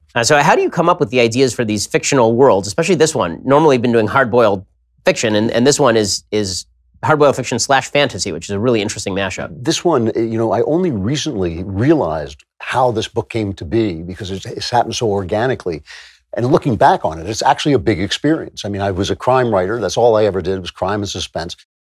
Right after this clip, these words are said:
Speaker 2: And, um, and I would turn out a book every year to two years, but I was always working on a novel.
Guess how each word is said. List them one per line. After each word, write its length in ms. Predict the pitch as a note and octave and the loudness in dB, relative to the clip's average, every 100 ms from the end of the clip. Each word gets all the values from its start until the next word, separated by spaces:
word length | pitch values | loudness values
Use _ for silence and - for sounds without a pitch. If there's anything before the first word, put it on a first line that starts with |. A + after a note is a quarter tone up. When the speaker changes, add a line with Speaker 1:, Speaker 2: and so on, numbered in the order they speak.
| - - | -14 -6
Speaker 2:
And, 300 | A#2 A2+ G#2+ | -2 0 2
um, 420 | G#2+ G#2+ G#2+ G#2 _ - | 4 2 0 -6 _ -4
and 100 | B2 | 0
I 60 | |
would 180 | F3+ - | 0 -2
turn 200 | - D3 | -2 2
out 280 | C3+ C3 - _ _ _ | 2 0 -2 _ _ _
a 80 | - | -6
book 380 | F3+ G#3+ - - - | -2 -2 -4 -4 0
every 500 | B2 B2+ A#2 A2 - - B2 | 2 0 0 -4 -6 -12 -4
year 380 | B2 C3+ C3 | -2 2 2
to 120 | A2+ A2 | 2 -2
two 180 | B2 | 0
years, 320 | G2+ F2+ D#2 E2 | 0 0 -4 -6
but 460 | G#2+ G#2 - C3 | -8 -8 0 4
I 80 | A#2+ | 6
was 100 | A#2 | 6
always 340 | F#3 F3 D3 | 4 6 4
working 360 | G#3 C3 - F#2 | 2 0 0 -4
on 100 | F#2 | -2
a 60 | G2+ | -2
novel. 320 | A2 A#2 | 0 0